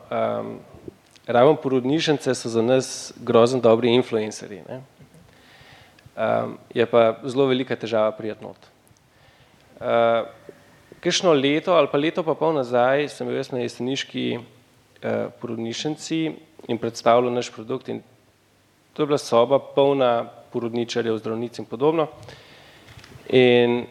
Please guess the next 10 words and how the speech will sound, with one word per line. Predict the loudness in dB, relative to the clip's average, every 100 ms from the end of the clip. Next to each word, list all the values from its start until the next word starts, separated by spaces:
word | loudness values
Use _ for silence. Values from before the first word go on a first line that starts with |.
| -14
smo | -2 2
poželi | 4 6 6 4 2
grozno | 6 8 8 6 4 -2 -2 -2
navdušenje | -2 -6 -6 -12 -12 -12 -12
nad | -12 -12
našim, | -12 -12 -14 -14 -18 _ _ -14
em, | -10 -10 -10 -16 -12
nad | -8
našim | -6 -6 -4
aparatom. | -4 2 4 4 4 2